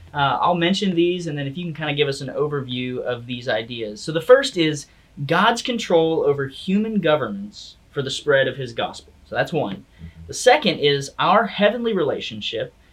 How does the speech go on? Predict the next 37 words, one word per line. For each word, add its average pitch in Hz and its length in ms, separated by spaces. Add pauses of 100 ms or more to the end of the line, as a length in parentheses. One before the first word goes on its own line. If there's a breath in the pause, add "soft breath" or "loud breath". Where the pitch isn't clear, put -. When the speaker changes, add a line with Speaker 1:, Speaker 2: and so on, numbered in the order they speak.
(140 soft breath)
Speaker 1:
with 147 200
the 143 60
heroes 214 600
and 143 220
heroines 127 720
of - 180
church - 300
history, - 460 (320 soft breath)
including 147 760
many 151 360
who 151 240
are 123 380
obscure, - 600 (220)
maybe 117 240
that 120 140
we've 135 480
never 165 360
even 175 220
heard 143 300
of. - 120
Speaker 2:
Mm-hmm. - 1080
Speaker 1:
The 170 60
third 277 400
is 175 140
our 151 140
heavenly 208 440
education 127 800
in 143 120
the 139 60
spread 196 380
of 196 80
the 139 80
gospel 107 420
from 175 380
Jerusalem 185 640 (220 soft breath)
to 156 80
the 143 180